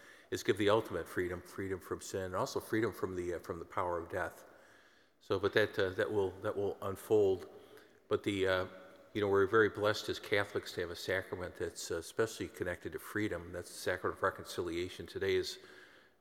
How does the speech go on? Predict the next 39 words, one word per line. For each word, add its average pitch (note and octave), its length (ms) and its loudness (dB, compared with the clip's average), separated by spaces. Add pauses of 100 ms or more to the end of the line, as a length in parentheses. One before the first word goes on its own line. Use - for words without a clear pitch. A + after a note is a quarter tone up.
Be G#2 100 0
Reconciled F#2+ 720 2
Day F2+ 200 2
in E2+ 40 -2
our E2+ 160 -2
diocese, F#2+ 640 0
so F2 380 -2 (680)
all F#2 80 0
the F2+ 80 -2
churches - 500 -4
are E2+ 80 -2
gonna F2+ 160 -4
be F2 140 0
open F2+ 320 0
nine F2+ 360 -2
to E2+ 240 -4 (440)
eight, F2+ 160 0
eight, F2 160 -4 (180)
nine F#2 220 0
A F2+ 80 -2
M, F2+ 140 -6
eight F#2 200 -6
P F#2 180 -6
M. F2+ 160 -4 (760)
And G2 80 -10
so, F#2+ 300 4
uh, - 20 4
it, F#2+ 260 0
it's - 140 -4
a F#3+ 40 2
really G#3 140 4
beautiful C3 340 0
day G2 240 6
of, F2 140 4
of, F2 200 0
of D#2+ 200 -4
grace G2 460 0
and E2+ 100 -10
freedom F#2+ 420 -2